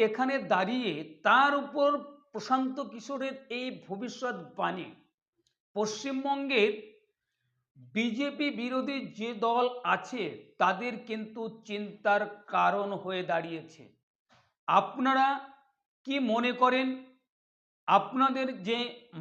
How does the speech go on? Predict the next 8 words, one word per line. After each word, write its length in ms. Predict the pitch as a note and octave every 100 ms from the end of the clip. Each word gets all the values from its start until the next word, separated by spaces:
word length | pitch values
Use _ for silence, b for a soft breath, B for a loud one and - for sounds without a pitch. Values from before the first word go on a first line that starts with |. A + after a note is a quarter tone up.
| E3+
মূল্যবান 520 | F#3 A#3 A#3+ A#3+ B3 A#3+ - D#3+ -
বক্তব্য 540 | F#3 - - A3+ F#3+ B3+ B3 - - - _ D3+ D3+
বা 160 | F#3+ G3 G3 - - - E3+
মূল্যবান 460 | F3+ A3 A#3+ B3 A#3+ A#3 -
কমেন্ট 360 | G3+ A#3+ B3 A#3+ -
আপনারা 380 | G#3 G3+ G#3+ G#3+ G#3+
কমেন্টের 460 | G3 G3 A3 G#3+ A3+
মাধ্যমে 480 | G#3+ G3+ D#3+ G#3+ A3